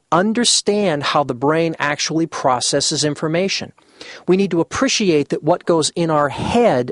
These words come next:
manifests itself in our reality. Here's the problem, and it is a problem.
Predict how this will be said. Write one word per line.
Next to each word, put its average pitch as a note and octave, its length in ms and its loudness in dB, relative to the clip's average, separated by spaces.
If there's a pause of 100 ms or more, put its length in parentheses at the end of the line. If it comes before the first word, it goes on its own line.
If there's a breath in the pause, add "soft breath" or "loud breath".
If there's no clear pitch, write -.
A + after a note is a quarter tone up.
manifests C#3 680 0
itself - 460 0
in C#3 80 0
our B2+ 160 2
reality. C#3 640 0 (480 loud breath)
Here's B3+ 320 0
the - 80 -4
problem, B2+ 500 0 (300 loud breath)
and D3+ 160 2
it D3 100 2
is D#3 140 2
a C#3 60 -4
problem. A2+ 480 0